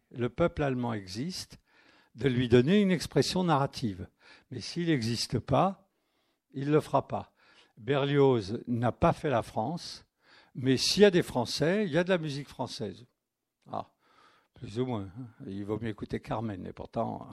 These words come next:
<laughs> comment dirais-je, c'est pas complètement français. Donc, il y a quelque chose de l'ordre de la tentative de faire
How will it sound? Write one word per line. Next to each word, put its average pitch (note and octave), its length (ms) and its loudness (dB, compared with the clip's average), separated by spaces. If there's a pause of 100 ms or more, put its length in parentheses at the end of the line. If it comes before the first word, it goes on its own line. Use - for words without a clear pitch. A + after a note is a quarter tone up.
(100)
<laughs> - 540 -16
comment B2 240 -2
dirais-je, A2 400 -2 (360)
c'est - 200 -10
pas D#3 140 -4 (120)
complètement C3+ 480 0
français. - 460 -12 (340)
Donc, G3+ 480 0
il B2+ 140 -4
y D3 80 8
a G#3 320 6 (120)
quelque F3+ 300 4
chose D3+ 380 6
de B2 100 8
l'ordre B2 560 6 (540)
de A#2+ 220 4
la D3+ 200 6
tentative D3 840 4 (120)
de A2+ 160 4
faire C3 600 2